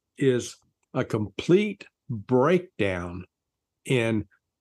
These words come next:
the, uh, let's call it meritocracy. Uh, you know, the two, you were actually referencing two articles that were written by guest authors. Uh, one's called Observer R, and the other is, uh, Gaius Baltar.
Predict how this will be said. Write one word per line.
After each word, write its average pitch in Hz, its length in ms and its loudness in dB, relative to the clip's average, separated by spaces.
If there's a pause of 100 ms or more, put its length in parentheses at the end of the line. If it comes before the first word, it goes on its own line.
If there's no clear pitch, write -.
(220)
the, 127 180 -4
uh, 123 60 -4
let's 131 160 -2
call 127 220 0
it 107 120 -4
meritocracy. 113 960 -4 (240)
Uh, 110 180 -4
you 117 120 -4
know, 110 120 -4
the 90 100 -12
two, 139 300 2 (220)
you 139 100 6
were 127 80 4
actually 127 340 0
referencing 110 720 -4
two 127 240 2
articles 113 580 -2
that 113 120 -4
were 104 160 -6
written 107 400 -4
by 107 140 -2
guest 107 360 -4
authors. 110 600 -4 (520)
Uh, 104 200 -2
one's 113 480 -2
called 117 240 0
Observer 101 540 -2
R, 117 360 -2
and 107 80 -4
the 107 80 -4
other 107 240 -2
is, 104 160 -4
uh, 95 320 -6
Gaius 110 500 -2
Baltar. 110 540 -4